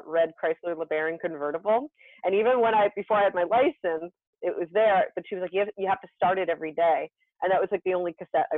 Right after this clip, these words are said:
played in it. It was a, every morning I would start my day off like that, and then I would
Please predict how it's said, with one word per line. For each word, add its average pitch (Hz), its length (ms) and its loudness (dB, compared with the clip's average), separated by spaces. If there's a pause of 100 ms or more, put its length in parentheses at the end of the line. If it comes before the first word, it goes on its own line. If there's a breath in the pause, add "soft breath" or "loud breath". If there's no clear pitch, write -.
(140)
played 143 180 -4
in 107 160 -10
it. 92 120 -10 (180)
It 170 60 -4
was 175 160 -2
a, 170 240 0
every 202 180 2
morning 208 400 0
I 175 60 2
would 180 160 0
start 185 240 2
my 185 120 0
day 170 200 2
off 170 240 2
like 165 180 -2
that, 160 320 0
and 165 160 -4
then 160 140 -4
I 160 80 0
would 151 180 -2